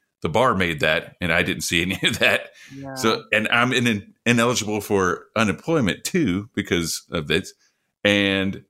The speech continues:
Speaker 1: I'm still having to pay the government out of my own pocket for what the bar was making. And so, like, now I've got a loan on top of that.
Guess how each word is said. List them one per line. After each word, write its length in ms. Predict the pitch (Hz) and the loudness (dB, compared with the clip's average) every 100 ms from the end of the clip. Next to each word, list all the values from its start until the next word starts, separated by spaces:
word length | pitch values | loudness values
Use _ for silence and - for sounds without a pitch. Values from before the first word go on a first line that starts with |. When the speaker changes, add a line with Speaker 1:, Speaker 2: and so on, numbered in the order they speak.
| _ _ _ - | _ _ _ 0
Speaker 1:
I'm 180 | 113 | 0
still 280 | 135 - 123 | 2 2 0
having 280 | 117 107 98 | 0 0 -2
to 60 | 87 | -2
pay 200 | 117 107 | -2 0
the 100 | 85 | 2
government 460 | 117 95 85 82 - _ _ _ _ _ _ _ _ _ | 2 2 2 0 -4 _ _ _ _ _ _ _ _ _
out 100 | 98 | 0
of 60 | 95 | 2
my 100 | 90 | 2
own 100 | 87 | 0
pocket 400 | 98 90 - 80 - _ _ _ | 2 0 0 -4 -6 _ _ _
for 360 | - 80 78 73 | -4 0 0 -2
what 320 | 87 87 85 - | 0 2 0 -6
the 100 | 92 | -6
bar 260 | 76 78 78 | -2 0 0
was 200 | 78 80 | 0 -2
making. 420 | 82 78 76 78 _ _ | -2 -4 -6 -10 _ _
And 220 | 82 85 | -4 -2
so, 200 | - 92 | 0 0
like, 240 | 87 87 - - - | 2 0 -2 -14 -2
now 160 | 101 | 2
I've 80 | 98 | 2
got 120 | 90 90 | 2 0
a 40 | |
loan 300 | 85 87 92 | 2 0 0
on 120 | 85 | 0
top 240 | 80 107 101 | 0 0 0
of 60 | |
that. 240 | 85 78 | 0 0